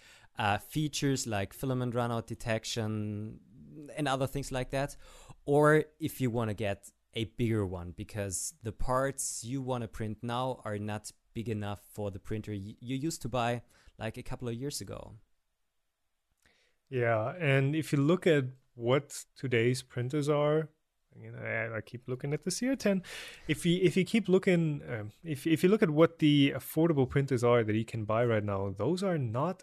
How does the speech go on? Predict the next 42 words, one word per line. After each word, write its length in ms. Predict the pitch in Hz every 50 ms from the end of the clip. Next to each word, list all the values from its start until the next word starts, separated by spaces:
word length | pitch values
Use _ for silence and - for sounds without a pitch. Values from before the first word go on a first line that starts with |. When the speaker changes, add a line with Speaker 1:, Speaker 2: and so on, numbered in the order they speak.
| - -
Speaker 2:
that 420 | 147 120 127 120 135 147 127 - - _ _
different 420 | - 160 170 - - 185 123 110 -
from 280 | - 120 107 101 104
what 200 | 107 120 131 131
you 140 | - 127 120
were 180 | 120 123 117 117
able 220 | 117 117 120 120
to 100 | 110 -
buy 480 | 107 - 98 104 113 117 123 123 120 110 - - _ _ _ _ _ _ _ _ _ _ _ _ _ _ _ _ -
or 140 | 117 101
build 500 | - - - 110 117 131 131 127 123 113
four 420 | - - - - 113 110 120 135 131
years 320 | 120 110 123 160 180 175
ago, 240 | 151 117 107 101 101
maybe. 380 | 98 98 95 92 95 98 110 - _ _ _ _ _ _ _ _ _ _ _
It's 260 | 127 113 - - -
just, 320 | - 127 113 110 - - - _ _ -
at 140 | 127 117
the 80 | - 127
time, 240 | 123 - - 127 131
it 100 | 127 120
would 80 | 127
have 140 | 127 127 131
been 140 | - 139 131
a, 100 | 135 135
a 160 | 139 139 131
nice 320 | 123 120 123 123 127 127 -
printer. 340 | - - 135 139 - 165
Now 200 | 139 120 107 117
it's 140 | 135 131 -
just 220 | - 135 123 131 -
a 60 | 123
standard 400 | - - 117 110 120 127 123 127
printer, 220 | - 123 127 131
but 120 | 123 117 117
it's 140 | 113 -
still 240 | - - - 120 120
the 100 | 113 110
same 300 | - - - 117 113 110
technology. 480 | - 110 107 113 113 107 101 101 104 98
It's, 160 | 95 - -
it, 100 | 117 110